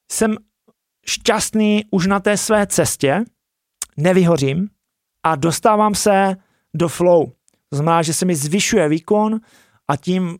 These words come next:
vlastně i efektivita. No a kdy může ta vnitřní motivace škodit? Protože ona může taky i škodit. V tomhle případě je to, eh, nezdravá orientace na cíl nebo na kariéru. To znamená, člověk, který je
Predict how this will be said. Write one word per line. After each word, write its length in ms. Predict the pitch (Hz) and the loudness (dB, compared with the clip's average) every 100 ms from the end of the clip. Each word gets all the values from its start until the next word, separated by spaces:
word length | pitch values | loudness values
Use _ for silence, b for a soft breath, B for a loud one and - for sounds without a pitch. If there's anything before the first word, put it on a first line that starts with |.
| - | -6
vlastně 400 | 151 139 170 165 | -4 -4 -4 -6
i 220 | 156 151 - | -4 -6 -6
efektivita. 680 | 160 170 160 - 147 - - _ _ B B B B _ | -4 -4 -4 -4 -4 -6 -18 _ _ B B B B _
No 100 | 202 | 2
a 80 | 220 | 2
kdy 180 | 165 214 | 2 0
může 260 | 302 277 | 0 -2
ta 120 | 294 277 | -2 -2
vnitřní 380 | 202 202 - | -2 -2 -4
motivace 540 | 240 208 220 220 214 226 | -2 -2 0 -2 -2 -4
škodit? 400 | - 220 151 120 | 0 -2 -2 -6
Protože 340 | 139 - 151 | -12 -6 -6
ona 420 | - 160 185 214 220 - | -4 -2 0 0 -2 -6
může 300 | 151 156 190 | -4 -2 -2
taky 300 | 165 196 180 | -2 -4 -4
i 60 | |
škodit. 500 | 180 - 123 165 - _ b b b - | -4 -2 -2 -2 -6 _ b b b -20
V 80 | |
tomhle 260 | - 233 311 | -12 -4 -4
případě 500 | - 220 - 233 233 | -2 -4 0 0 2
je 140 | 233 | 0
to, 500 | 233 - 220 214 214 220 - | 0 0 2 2 0 -4 -12
eh, 100 | 208 165 156 156 156 | -4 -2 0 2 0
nezdravá 680 | 151 151 190 180 240 240 226 | -2 0 0 0 2 4 2
orientace 580 | 165 175 185 190 185 196 | 2 0 0 -2 0 0
na 140 | 170 | 2
cíl 340 | 170 - 131 127 | 0 -2 -2 -4
nebo 220 | 123 127 | -4 -2
na 240 | 131 135 127 - | -2 -4 -10 -4
kariéru. 580 | 165 151 175 156 127 120 | -2 2 2 2 0 -4
To 60 | - _ | -12 _
znamená, 320 | 143 151 165 | -6 0 0
člověk, 360 | 160 175 175 190 | 0 -2 -2 -2
který 260 | - 185 | -2 -2
je 280 | 190 190 185 | 0 0 0